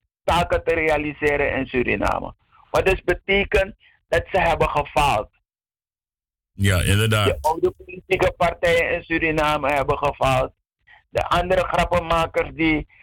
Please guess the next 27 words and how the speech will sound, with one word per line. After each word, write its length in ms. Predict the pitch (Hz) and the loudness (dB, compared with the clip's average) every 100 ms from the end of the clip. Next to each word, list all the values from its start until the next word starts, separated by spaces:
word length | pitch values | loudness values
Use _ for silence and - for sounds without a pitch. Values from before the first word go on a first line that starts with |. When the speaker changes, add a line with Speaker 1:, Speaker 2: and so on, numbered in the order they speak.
| - | -14
Speaker 1:
op 240 | - 165 - | -2 -2 0
zijn 200 | 170 160 | 0 0
gestaan 560 | 170 147 - 151 147 143 - - | -2 -4 -2 0 0 -4 -16 -20
en 600 | - 143 147 147 143 135 _ | -4 0 2 2 0 -2 _
geholpen 680 | - 139 127 156 175 - 151 | -2 0 2 2 0 -2 0
hebben 400 | 147 131 131 123 _ - _ - | 0 2 0 -2 _ -20 _ -2
om 600 | 147 147 143 135 127 127 _ _ | 0 2 2 0 -2 -14 _ _
oorlogen 920 | - 175 180 175 175 165 151 156 147 - - _ | 0 0 2 0 0 -2 0 0 0 -4 -18 _
en 220 | 147 143 - | -8 -8 -4
coups 280 | 185 180 - | -4 -4 -2
en 160 | 147 | -2
al 200 | - 151 | 0 0
dat 160 | 156 160 | 0 -4
soort 220 | 160 151 | -6 -4
dingen 300 | 160 156 156 | -2 -2 -2
tegen 380 | - 156 151 139 | -2 -4 -2 -2
Bouterse 580 | 151 147 143 139 139 131 _ _ - | 0 0 -2 -6 -6 -6 _ _ -20
en 500 | - 147 151 151 147 - | -4 0 2 2 -2 -8
de 180 | 139 151 | 0 0
revolutionairen 1040 | 151 151 135 143 - 135 127 135 131 127 | 2 -2 -2 -2 -2 -2 0 2 2 0
te 120 | 120 | 0
organiseren 920 | 117 127 - 117 123 117 131 135 143 | 0 0 0 -4 -4 -2 0 2 0
en 200 | - 139 | 0 -4
te 160 | - 139 | -2 -4
voeren, 400 | - 135 131 131 - _ - | -2 0 2 0 -4 _ -18
hebben 280 | - 135 143 | -4 -2 0
gefaald. 540 | 139 127 131 120 113 | 0 -2 0 0 0